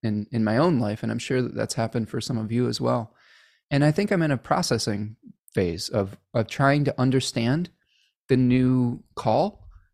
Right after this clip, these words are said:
the new responsibilities that are being asked of me. And, um, it's okay to feel a little bit confused at first. I think that there's a lot of confusion that comes when we have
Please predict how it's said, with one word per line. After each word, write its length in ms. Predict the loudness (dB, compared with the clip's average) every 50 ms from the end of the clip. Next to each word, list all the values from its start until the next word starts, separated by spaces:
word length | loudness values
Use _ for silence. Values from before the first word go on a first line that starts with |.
| _ -2
the 100 | 0 2
new 160 | 2 2 2
responsibilities 920 | 2 0 0 -2 -2 -2 -2 -2 -2 -2 -2 0 0 0 0 0 -2 -2 -2
that 100 | -4 -4
are 60 | -2
being 260 | -2 0 -2 -2 -2 -2
asked 280 | -2 -4 -2 -4 -4 -6
of 140 | -6 -4 -2
me. 200 | -2 -2 0 -2
And, 220 | -2 -4 -4 -8 _ _ _ _ _ _ _ _ _ -8
um, 280 | -6 -4 -4 -4 -6 -6 -4
it's 160 | -2 0 2 2
okay 380 | 2 2 2 2 2 4 4
to 60 | 2
feel 220 | 2 2 2 2 4
a 40 | 4
little 180 | 4 2 2
bit 180 | 0 0 -2 -2
confused 560 | -6 -10 -8 -6 -2 -2 -2 -2 -2 -4 -6
at 120 | -8 -8
first. 300 | -6 -6 -6 -6 -6 -6
I 80 | -6 -4
think 280 | -2 0 -2 -2 0 0
that 180 | 0 0 2
there's 240 | 4 4 4 4 2
a 60 | 2
lot 160 | 2 2 4
of 100 | 2 0
confusion 560 | 0 -2 -2 0 2 2 2 2 2 2 -2 -2
that 100 | -2 -2
comes 320 | -2 -2 -2 -2 -2 -4
when 120 | -4 -4
we 100 | -4 -2
have 240 | 0 0 0 0 -2